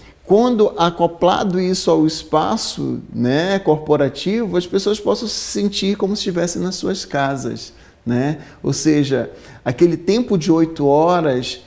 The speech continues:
se reduz, né, por conta justamente de se sentir bem em um local agradável, harmonioso e por aí vai, né? Então,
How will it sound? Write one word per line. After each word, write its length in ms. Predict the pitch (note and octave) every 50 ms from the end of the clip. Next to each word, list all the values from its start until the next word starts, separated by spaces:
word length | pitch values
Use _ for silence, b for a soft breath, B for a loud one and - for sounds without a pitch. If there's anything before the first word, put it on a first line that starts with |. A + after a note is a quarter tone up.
| B B B B
se 240 | - - - F3+ F3
reduz, 880 | E3+ F3 G3+ G#3 F#3 D3+ C3+ D3+ D#3 D#3+ D#3+ D#3+ D#3 - - - - - _ _ - -
né, 260 | - B2+ B2+ C3+ D3+ E3
por 280 | D#3+ - E3 D#3+ E3
conta 280 | - D#3+ E3 E3 E3+ D#3+
justamente 480 | D#3 E3 - D#3 D3 D3+ D#3 D#3+ F3
de 80 | D3+ D3+
se 400 | D#3 E3 - - - - - E3
sentir 500 | - - F3 E3+ E3 E3+ - F3+ F#3 F3+
bem 600 | D#3 B2+ A#2+ A#2 C#3+ D3 D3+ D#3 D#3+ D#3+ E3 E3 B B B B B B
em 60 | - D3+
um 100 | D3+ D#3
local 420 | D3+ D3 D3 - D3 D3 D3 D3+
agradável, 880 | D3+ C#3+ D3+ D3+ C#3+ B2 A#2 C3 C3 C3+ C#3+ C#3 C#3 A#2+ B2 C3 C3 C3+
harmonioso 680 | C3+ C#3+ C3+ C3+ C#3 C3+ C3 B2+ B2 B2+ C3 A#2+ C3+ -
e 20 |
por 160 | - - C3+
aí 140 | C3+ C#3 C#3
vai, 280 | C3+ B2 A#2 A2+ A2+ A#2 B B B B B B
né? 140 | B - C3+
Então, 320 | D3 C#3+ D#3+ E3+ F#3 -